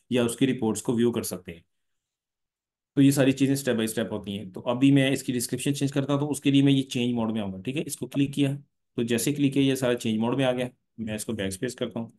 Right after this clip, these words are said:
फूड एक्सपेंस का मैंने यहाँ पे ऐड किया, और इधर भी मैंने फूड एक्सपेंस किया, ऐड प्लस की, इसको एंटर किया और यहाँ से सेव कर दिया, मेरा डेटा सेव हो गया, मुझे सिस्टम ने कोई एरर नहीं दिया, ठीक है। अब मैं इसको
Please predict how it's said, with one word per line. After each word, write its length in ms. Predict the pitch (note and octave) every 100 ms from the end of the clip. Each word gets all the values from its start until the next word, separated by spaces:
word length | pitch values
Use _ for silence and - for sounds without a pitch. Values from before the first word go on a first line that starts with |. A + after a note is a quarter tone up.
| -
फूड 160 | G#2 A2+
एक्सपेंस 340 | A2+ A#2+ A2+
का 100 | A#2+
मैंने 200 | A#2 A#2
यहाँ 120 | A2
पे 100 | G#2+
ऐड 140 | G#2 G#2+
किया, 220 | A2 G#2 - _ _ _ _ _ _ -
और 200 | G2+ G2+
इधर 180 | G#2 G#2+
भी 100 | A#2+
मैंने 240 | A#2+ A#2+ A#2
फूड 120 | A2
एक्सपेंस 360 | G2 - G#2+
किया, 200 | - A2+
ऐड 320 | F#2+ G2+ G2+ -
प्लस 220 | G#2 -
की, 120 | C3
इसको 420 | - G#2 A#2 A2+
एंटर 280 | A2 G2+ B2
किया 320 | B2+ B2+ C3+ - -
और 160 | -
यहाँ 160 | A2 G2
से 120 | -
सेव 220 | - G2+
कर 140 | G2 A2
दिया, 200 | A2 A2+ - _ _ _ _ _ _ _ _ _ _ _ -
मेरा 220 | B2 G#2+ G2
डेटा 220 | F#2+ F#2+
सेव 180 | G2+ G2
हो 60 |
गया, 100 | G2
मुझे 140 | A2 G#2
सिस्टम 280 | A#2+ A2+
ने 120 | A2+ A#2
कोई 220 | B2 A2+
एरर 200 | G2+ F#2+
नहीं 140 | F#2
दिया, 160 | E2+ E2+
ठीक 220 | - A#2+
है। 120 | - -
अब 140 | G#2+
मैं 100 | A2
इसको 380 | G#2+ - A#2